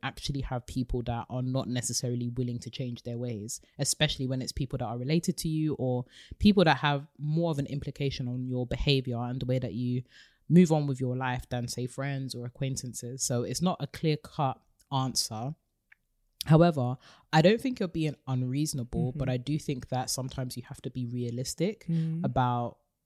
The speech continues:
Speaker 1: the expectations that you can have for not just family members, but for other people.
Speaker 2: Mm.
Speaker 1: When we think of relationships, we have to remember that relationships are two-sided. And whilst we can be responsible for the way that we engage and the way that we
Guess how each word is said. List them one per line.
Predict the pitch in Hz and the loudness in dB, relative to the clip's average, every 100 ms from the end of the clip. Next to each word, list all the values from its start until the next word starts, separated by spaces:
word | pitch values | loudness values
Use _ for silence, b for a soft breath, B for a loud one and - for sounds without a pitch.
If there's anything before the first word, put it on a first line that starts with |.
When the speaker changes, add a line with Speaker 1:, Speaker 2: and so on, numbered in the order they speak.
| _ | _
Speaker 1:
the | 139 139 | 0 0
expectations | 139 - 131 - 139 139 123 | 0 -4 -6 -2 -2 -2 -4
that | 127 98 | -4 -6
you | 123 | -6
can | 127 | -8
have | 123 123 120 117 | -8 -8 -6 -8
for | - - 123 123 | -8 -4 -2 -2
not | 170 185 | -2 -2
just | 196 | -2
family | 165 160 147 | -2 -2 -4
members, | 135 127 123 120 | -2 -4 -4 -8
but | 120 | -10
for | - - | -12 -10
other | 120 | -8
people. | 117 127 120 - 175 165 | -8 -8 -6 -2 0 0
Speaker 2:
Mm. | 165 B B | -2 B B
Speaker 1:
When | 147 | 0
we | 156 | 2
think | 185 220 | 4 4
of | 208 | 4
relationships, | 160 151 151 147 127 123 120 - | 2 4 4 2 0 0 -4 -2
we | 127 | -2
have | 120 165 - | 0 0 -2
to | 139 127 | -4 -2
remember | 123 123 135 127 | -2 -2 -4 -4
that | 117 101 | -4 -4
relationships | 127 143 165 160 147 - 127 | 0 2 2 0 -4 -4 -4
are | 120 120 - _ | -4 -6 -8 _
two-sided. | - 135 - 123 123 - - _ b b b - | -6 -6 -4 -6 -6 -10 -14 _ b b b 2
And | 151 147 | 4 6
whilst | 160 190 - 151 | 6 6 4 0
we | 151 | 2
can | 160 143 143 139 139 - _ _ _ - | 2 4 0 0 -4 -8 _ _ _ 2
be | 143 | 4
responsible | 139 - 180 175 156 147 | 4 2 2 2 -2 -6
for | 151 143 | -4 -4
the | |
way | 139 | -2
that | 139 117 | -4 -4
we | 135 | -4
engage | 135 175 170 165 | 0 4 6 6
and | 143 | 2
the | 131 | 0
way | 139 135 | 0 -2
that | 101 | -4
we | 135 131 135 | -2 -2 -4